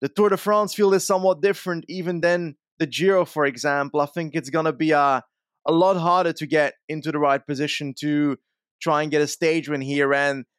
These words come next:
there's less opportunities to do so. They don't have five s-, flat sprints, for example, to try and figure out what the best way is to do it and then actually pull it off. But I've got low-key confidence in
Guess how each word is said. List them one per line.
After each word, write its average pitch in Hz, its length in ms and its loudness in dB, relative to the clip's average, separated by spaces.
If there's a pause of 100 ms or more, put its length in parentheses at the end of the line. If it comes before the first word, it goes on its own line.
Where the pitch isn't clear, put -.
(160)
there's 151 200 0
less 180 360 2
opportunities 165 760 -4
to 139 100 -6
do 175 200 -4
so. 113 360 0
They 131 440 0 (320)
don't 185 240 0
have 170 260 -2 (180)
five 185 340 0
s-, - 220 -6
flat 165 380 0
sprints, 190 380 -4
for 160 160 0
example, 156 560 -2
to 156 400 2 (360)
try 170 220 0
and 156 100 -4
figure 165 300 0
out 147 360 4 (340)
what 147 180 2
the 165 80 2
best 156 320 -2
way 151 200 2
is 143 180 0
to 143 160 -6
do 175 200 4
it 220 300 2
and 165 180 -2
then 165 60 -2
actually 160 400 -2
pull 151 220 -2
it 135 120 0
off. 147 380 2
But 143 300 2 (920)
I've 202 140 2
got 262 160 0
low-key 233 360 0
confidence 190 600 -2
in 135 300 -8